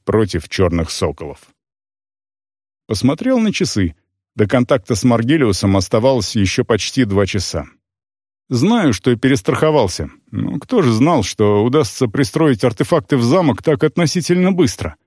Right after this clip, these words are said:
Пришлось найти самые густые кусты в километре от замка, чтобы переждать там.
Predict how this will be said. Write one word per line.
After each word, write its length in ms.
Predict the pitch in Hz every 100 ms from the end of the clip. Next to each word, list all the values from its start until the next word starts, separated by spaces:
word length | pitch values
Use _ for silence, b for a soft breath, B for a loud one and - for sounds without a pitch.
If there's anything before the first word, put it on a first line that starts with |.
| _ _ _ _ _
Пришлось 460 | - 104 - 240 233
найти 340 | 233 196 214
самые 480 | - 254 254 226 214
густые 460 | 180 196 - 196 156
кусты 340 | 143 - 196
в 100 | -
километре 540 | - 170 175 180 165 170
от 120 | 143
замка, 400 | 185 185 104 95
чтобы 400 | - 180 165 147
переждать 680 | - 147 117 90 92 82
там. 320 | - 80 71